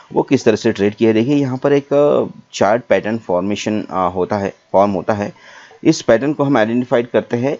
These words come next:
एक, अ, फ्लैग pattern के तौर पे, ठीक है, Flag pattern है ये, फ्लैग पैटर्न है, लेकिन ये एक सपोर्ट के पास बन रहा है, ये bullish होना चाहिए, है ना, ये bullish होना चाहिए।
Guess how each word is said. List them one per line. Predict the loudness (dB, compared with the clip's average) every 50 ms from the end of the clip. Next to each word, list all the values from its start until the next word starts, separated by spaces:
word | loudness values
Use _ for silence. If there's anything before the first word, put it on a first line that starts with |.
| 0
एक, | 2 2 2 2 2 2
अ, | 4 4 6 4 4 2 0 -2 _ _ _ _ _ _ _ _ _ _ _ _ _ _ _ _ _ _ _ _ _ _ _ _ _ _ _ _ _ _ 0
फ्लैग | 2 2 2 2
pattern | 2 0 0 0 -2 -2
के | -2 -2
तौर | 0 2 2 2
पे, | 2 0 -4 -6 -8 -6 -6
ठीक | -4 -2 -2
है, | -2
Flag | -2 0 0 0 2 2
pattern | 0 0 2 0 0
है | 0 -2
ये, | -4 -6 -8 -14 -20 -20 -20 -20 -20 -20 _ _ 2
फ्लैग | 2 2 2 2 0
पैटर्न | 0 2 2 4
है, | 4 4
लेकिन | 4 4 4 2 4 4
ये | 6 6 4 4 4
एक | 0 -2 -2 -4
सपोर्ट | -2 0 0 0 2 2 2 2 2
के | 0 0
पास | 2 4 2 2 2
बन | 2 0 2 2 2
रहा | 2 2
है, | 2 2
ये | 2 2 4
bullish | 4 4 4 4 2 2 0
होना | 0 0 -2
चाहिए, | -2 -4 -4 -4 -6 -8 -10 -10 -4
है | -2 -2
ना, | -2 -2 -4 -6 -8
ये | -4
bullish | 0 2 2 2 2 2
होना | 2 0 2
चाहिए। | 2 0 -2 -2 -4